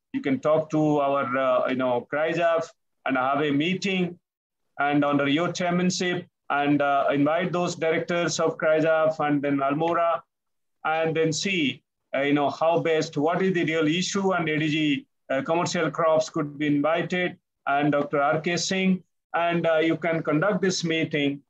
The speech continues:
and then see what are the requirements and how much we can produce, and, uh, how to have industry partnership,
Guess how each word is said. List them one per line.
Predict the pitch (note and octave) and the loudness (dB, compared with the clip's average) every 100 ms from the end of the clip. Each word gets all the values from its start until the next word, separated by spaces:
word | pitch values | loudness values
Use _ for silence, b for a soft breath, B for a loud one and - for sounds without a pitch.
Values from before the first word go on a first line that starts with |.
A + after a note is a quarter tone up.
| _ C#3+ | _ -2
and | D3+ D#3 | 0 2
then | D#3+ | 0
see | D#3+ F#3+ F3+ E3+ | 0 0 2 2
what | D3+ G3+ | 2 4
are | G#3 F#3+ | 2 2
the | |
requirements | F3 D#3+ - D#3+ D#3 C#3+ C#3+ C#3 C#3+ - _ _ - | 0 -2 -2 0 2 0 0 -2 -4 -10 _ _ -2
and | C#3+ | 0
how | C3 D#3 E3+ | 2 2 2
much | E3+ G#3+ A3 | 2 0 0
we | G3 | -2
can | G3 F3+ E3+ | 0 -2 0
produce, | D#3 D3 D3+ D3+ D3 - _ _ - | 0 2 2 0 -2 -8 _ _ -4
and, | C#3+ C#3 | 0 2
uh, | C3+ C3 | 2 0
how | - F3 G3+ F#3+ | 0 2 2 0
to | F#3+ F3 | -2 0
have | E3 E3+ E3+ | 0 0 0
industry | D3+ F3 F3 F3 | 0 0 -2 -4
partnership, | E3+ D#3 D3+ D3+ C#3+ - C#3+ C#3+ C#3+ | 0 0 0 -2 -4 -2 -2 0 -2